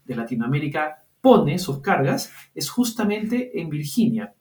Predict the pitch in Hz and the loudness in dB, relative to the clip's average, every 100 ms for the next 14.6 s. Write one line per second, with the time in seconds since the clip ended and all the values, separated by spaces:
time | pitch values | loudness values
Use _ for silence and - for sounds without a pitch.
0 | _ _ - 151 143 - 220 214 220 220 | _ _ -6 -2 -2 2 4 6 6 2
1 | - 247 254 220 165 160 196 196 214 - | 2 0 2 2 -2 -4 -2 -2 -4 -6
2 | 143 143 160 175 180 - - _ _ _ | -6 -2 2 2 0 -4 -14 _ _ _
3 | _ _ 143 139 143 135 202 196 190 190 | _ _ 0 2 2 0 2 2 2 0
4 | 185 180 170 135 123 - 160 147 143 180 | 0 -2 0 0 0 -2 -4 -4 -4 -4
5 | 160 127 113 143 147 143 127 139 139 135 | -4 -4 -4 -2 -4 -4 -2 2 2 2
6 | 135 127 - - 123 113 - - 127 - | 0 0 -2 -4 -4 -4 -10 -10 -6 -6
7 | - _ - - _ _ 139 139 - 139 | -10 _ -20 -20 _ _ -4 -2 0 -2
8 | 131 147 139 147 135 139 160 143 165 - | 0 0 0 -4 -4 -4 -6 -8 -8 -8
9 | 135 - 147 151 151 160 151 139 139 110 | -6 -4 -2 -2 -4 -4 -4 -6 -4 -2
10 | 113 127 139 139 127 147 156 - 113 143 | 0 2 0 -2 -2 0 -2 -4 -6 -6
11 | 117 110 - - - - 156 233 - _ | -6 -8 -14 -16 -16 -14 -4 -4 -4 _
12 | _ _ _ _ _ _ _ - 135 135 | _ _ _ _ _ _ _ -4 0 0
13 | 139 - - 196 208 214 220 - - - | -4 -12 -6 -4 -2 -4 -6 -8 -8 -10
14 | - - - - - | -12 -20 -18 -16 -18